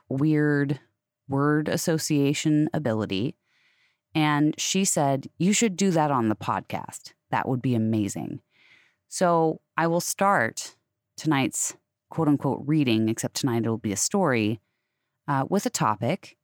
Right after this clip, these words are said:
and I am just going to let my word association move the story and the journey forward.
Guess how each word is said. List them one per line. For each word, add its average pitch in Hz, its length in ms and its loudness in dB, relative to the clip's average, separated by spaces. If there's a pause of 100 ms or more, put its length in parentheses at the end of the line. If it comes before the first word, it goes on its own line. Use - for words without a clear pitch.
(440)
and 156 140 4
I 151 80 4
am 151 160 4
just 190 300 0
going 175 220 2
to 160 100 0
let 120 360 0 (640)
my 151 180 4
word 147 280 0
association 120 1040 -2 (1080)
move 156 600 4
the 143 80 -2
story 131 640 0
and 120 140 2
the 117 80 4
journey 113 360 0
forward. 85 500 -2